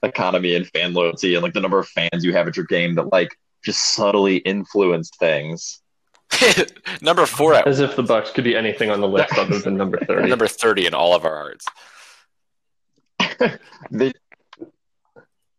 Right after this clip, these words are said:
Speaker 1: they have low
Speaker 3: <laughs>
Speaker 1: poor fan loyalty. I, I will say that.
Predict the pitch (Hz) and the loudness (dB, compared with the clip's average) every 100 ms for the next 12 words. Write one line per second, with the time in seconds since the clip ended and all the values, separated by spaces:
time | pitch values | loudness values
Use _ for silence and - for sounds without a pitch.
0 | _ _ _ _ _ - 117 135 117 117 | _ _ _ _ _ 0 2 2 0 0
1 | 123 135 - - _ - - - 220 196 | 2 2 -2 -20 _ 0 2 4 2 2
2 | - 117 110 110 101 95 95 87 - 76 | 2 2 2 2 2 2 2 0 -6 -8
3 | 78 _ _ 92 92 95 90 82 - 135 | -8 _ _ -2 0 0 -2 -4 -12 -14
4 | 107 - 98 87 87 82 | -12 -2 0 4 4 4